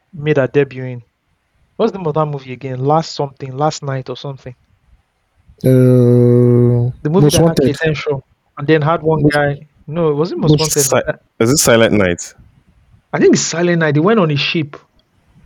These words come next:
Speaker 2: No, it's not that one. I know
Speaker 3: Ship.
Speaker 2: that one. I know that one. Ramsey Nouah was in
Speaker 1: Yeah,
Speaker 2: that
Speaker 1: his
Speaker 2: movie now.
Speaker 1: debut.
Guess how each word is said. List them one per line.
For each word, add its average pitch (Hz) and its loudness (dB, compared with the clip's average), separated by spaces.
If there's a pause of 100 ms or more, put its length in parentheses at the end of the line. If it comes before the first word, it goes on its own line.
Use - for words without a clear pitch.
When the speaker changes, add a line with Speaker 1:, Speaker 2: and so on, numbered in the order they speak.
(300)
Speaker 2:
No, 160 6
it's 151 6
not 165 6
that 160 6
one. 151 4
I 151 6
know 175 4
Speaker 3:
Ship. 165 0
Speaker 2:
that 160 4
one. 143 2 (360)
I 156 4
know 170 6
that 160 4
one. 143 4 (1040)
Ramsey 170 4
Nouah 214 6
was 151 4
in 160 6
Speaker 1:
Yeah, 170 6
Speaker 2:
that 165 4
Speaker 1:
his 151 4
Speaker 2:
movie 147 4
now. 131 4
Speaker 1:
debut. 127 -2